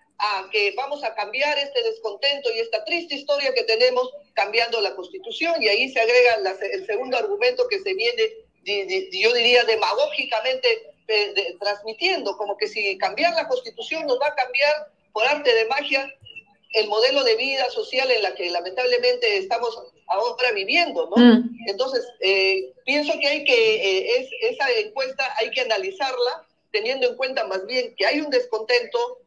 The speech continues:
Speaker 1: y que ese descontento no necesariamente se va a canalizar cambiando la Constitución.
Speaker 2: Mm.
Speaker 1: En relación,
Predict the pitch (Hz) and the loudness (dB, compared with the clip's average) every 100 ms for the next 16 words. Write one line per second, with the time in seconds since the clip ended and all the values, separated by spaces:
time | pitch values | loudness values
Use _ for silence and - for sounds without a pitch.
0 | - - 262 285 247 233 220 220 247 233 | -12 -6 -4 0 0 0 -2 2 0 0
1 | 208 240 254 247 - 240 233 226 233 226 | -2 -2 0 -2 -2 -2 0 0 0 -2
2 | 214 196 220 214 180 170 - 220 214 - | 0 0 0 0 -2 -4 -2 -2 -2 -4
3 | 190 202 196 196 208 190 - 147 156 - | -2 -2 0 0 -2 -8 -10 -14 -8 -2
4 | 175 - _ - 202 175 214 240 226 214 | 0 -2 _ 2 4 4 4 2 2 -2
5 | - 285 220 | -2 -2 -2